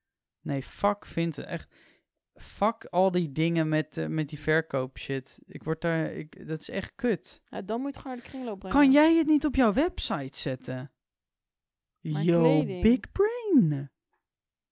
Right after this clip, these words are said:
Speaker 2: Ja, dat zou kunnen,
Speaker 1: Ja,
Speaker 2: ja.
Speaker 1: je hebt gewoon je eigen <laughs> website.
Speaker 2: Ja, dat zou eigenlijk wel kunnen, ja.
Speaker 1: Ja, waarom zou je een percentage aan Vinted geven?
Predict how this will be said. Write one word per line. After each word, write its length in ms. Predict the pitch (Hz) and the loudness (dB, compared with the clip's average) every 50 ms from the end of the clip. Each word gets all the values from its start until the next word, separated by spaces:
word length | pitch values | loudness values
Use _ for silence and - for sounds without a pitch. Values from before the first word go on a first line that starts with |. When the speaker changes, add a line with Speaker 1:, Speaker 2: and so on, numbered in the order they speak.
| _ _ _ _ _ _ _ 392 381 | _ _ _ _ _ _ _ _ _
Speaker 2:
Ja, 160 | _ 208 202 185 | _ -16 -14 -14
dat 140 | 190 190 - | -14 -12 -10
zou 140 | 202 175 - | -10 -10 -10
kunnen, 220 | - - 180 165 | -10 -8 -4 2
Speaker 1:
Ja, 120 | 165 240 285 | 4 4 4
Speaker 2:
ja. 80 | 311 | 6
Speaker 1:
je 60 | 277 208 | 6 4
hebt 200 | 202 190 - - | 4 4 2 -2
gewoon 220 | - 208 208 208 | -2 0 2 2
je 60 | 202 | 2
eigen 340 | - 180 208 196 - - 185 - | 2 0 0 -2 -2 -2 -2 -2
<laughs> 60 | - | -2
website. 760 | - 381 - - - - 214 151 139 220 180 - - - - _ | -2 -6 -6 -6 -4 -2 -2 -2 -2 -4 -6 -8 -12 -20 -20 _
Speaker 2:
Ja, 160 | - 208 214 | -12 -12 -10
dat 140 | 214 190 - | -10 -12 -14
zou 160 | - 180 175 | -12 -12 -12
eigenlijk 240 | 180 180 - - _ | -12 -12 -16 -18 _
wel 260 | - - - - 165 | -20 -16 -12 -12 -10
kunnen, 160 | 180 185 196 180 | -10 -6 -4 -2
ja. 60 | 156 | 0
Speaker 1:
Ja, 380 | 170 214 254 285 233 139 139 - 233 202 | 0 2 0 0 0 -2 -4 -8 -10 -6
waarom 280 | 156 151 151 151 143 151 | -4 -2 0 0 0 -2
zou 280 | - - 160 147 143 147 | -2 -2 -2 0 0 0
je 440 | 143 147 147 143 143 143 135 120 - | -2 -2 -2 -2 -2 -4 -4 -6 -8
een 100 | - 151 - | -12 -8 -6
percentage 640 | - 147 143 143 151 - 139 131 135 139 - - | -6 -6 -4 -6 -6 -6 -4 -4 -4 -4 -4 -6
aan 100 | 135 135 | -6 -6
Vinted 400 | - - 202 220 247 - 262 - | -6 -6 -6 -6 -4 -6 -8 -10
geven? 600 | - - 247 233 226 214 - - 196 180 175 165 | -10 -8 -6 -6 -6 -6 -8 -8 -6 -6 -6 -8